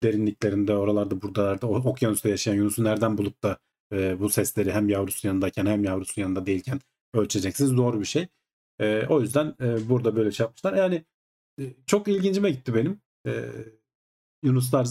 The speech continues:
bayağı akıllı hayvanlar aslında. Bayağı insanlarla da etkileşime giriyorlar. Demek ki kendi yavrularına da daha böyle bir sevecen, şefkatli davranabiliyorlar.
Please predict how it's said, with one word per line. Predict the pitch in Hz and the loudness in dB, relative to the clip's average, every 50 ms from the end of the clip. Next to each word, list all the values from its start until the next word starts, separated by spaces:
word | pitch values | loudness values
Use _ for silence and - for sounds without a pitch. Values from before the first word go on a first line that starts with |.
| 127 - | -2 0
bayağı | 131 123 139 135 117 120 127 | 2 2 2 4 4 2 2
akıllı | 127 127 - 135 131 131 | 2 2 0 2 2 4
hayvanlar | 123 123 117 104 98 95 92 92 92 | 4 2 2 2 0 0 0 -2 -2
aslında. | 95 92 92 - - 101 98 95 107 | -2 -2 -4 -4 -6 -4 -4 -2 0
Bayağı | 110 107 101 101 101 95 - _ _ _ _ _ _ _ _ | 0 0 0 0 -2 -6 -8 _ _ _ _ _ _ _ _
insanlarla | - 127 120 123 131 123 131 131 127 127 127 120 | 0 0 2 4 2 2 4 4 4 4 2 2
da | 113 107 | 2 0
etkileşime | 101 - - 110 104 95 - 101 101 95 | 0 0 0 0 0 2 2 0 0 2
giriyorlar. | 92 98 92 95 92 110 156 160 - _ _ _ _ _ _ _ _ _ _ - - | 2 2 0 2 0 0 0 -2 -6 _ _ _ _ _ _ _ _ _ _ -2 0
Demek | 143 131 120 104 - | 2 2 2 0 -2
ki | - 127 | -6 -2
kendi | - 131 123 127 127 127 | 0 2 2 4 4 4
yavrularına | 127 120 117 113 110 113 113 107 101 101 104 113 | 4 4 2 2 2 2 2 2 2 0 0 0
da | 135 131 | 0 2
daha | 131 127 117 117 113 | 2 0 0 2 2
böyle | 113 110 107 104 110 | 2 2 2 2 0
bir | |
sevecen, | 117 - - - - 120 113 113 107 117 113 120 | -2 -2 -2 0 0 2 2 2 2 0 0 0
şefkatli | - - 127 110 - - 95 - - - 127 | 0 0 0 0 0 -2 -4 -2 0 0 2
davranabiliyorlar. | 127 120 120 117 120 120 127 120 120 123 123 131 110 92 - | 2 2 2 0 2 2 2 2 2 2 2 0 0 -2 -8